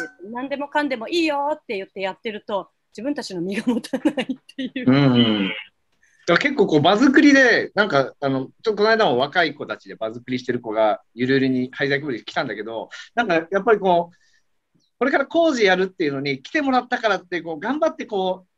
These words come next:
Speaker 2: サービスしなきゃみたいになってるとね、結構ね、あの、億劫になって続かなくなっちゃったみたいな話があって、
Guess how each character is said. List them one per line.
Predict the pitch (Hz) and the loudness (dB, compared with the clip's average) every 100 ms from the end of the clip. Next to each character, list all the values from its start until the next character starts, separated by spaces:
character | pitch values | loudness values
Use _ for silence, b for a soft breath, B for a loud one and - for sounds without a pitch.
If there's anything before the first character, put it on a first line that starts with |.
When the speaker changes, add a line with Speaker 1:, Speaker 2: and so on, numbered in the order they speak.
| _ | _
Speaker 2:
サ | - | -2
ー | 330 | 0
ビ | 285 | 0
ス | 240 | -8
し | 196 190 | -8 -4
な | 196 | -2
き | |
ゃ | 185 | -2
み | 156 | -2
た | 147 | -6
い | 123 | -6
に | |
な | 135 160 | -6 -8
っ | |
て | - 151 | -6 -10
る | 143 | -8
と | 151 | -4
ね、 | 135 | -4
結 | 135 254 | -2 -6
構 | 196 156 | -2 0
ね、 | 135 120 120 | 0 -2 -8
あ | 127 | -8
の、 | 127 120 120 | -8 -8 -4
億 | 185 180 | -6 -2
劫 | 294 | -2
に | |
な | 208 | 0
っ | 143 | -2
て | 113 | -8
続 | - 185 233 | -16 -14 -6
か | 262 | -2
な | 262 | -2
く | 262 | -2
な | 262 | -4
っ | |
ち | 254 | -2
ゃ | 165 | -6
っ | |
た | 160 | -6
み | 160 | -6
た | 127 | -6
い | |
な | 95 | -8
話 | 101 - 82 | -10 -18 -18
が | 73 _ _ _ _ _ _ - | -18 _ _ _ _ _ _ -10
あ | 110 | -10
っ | |
て、 | - 104 101 76 | -8 -8 -6 -8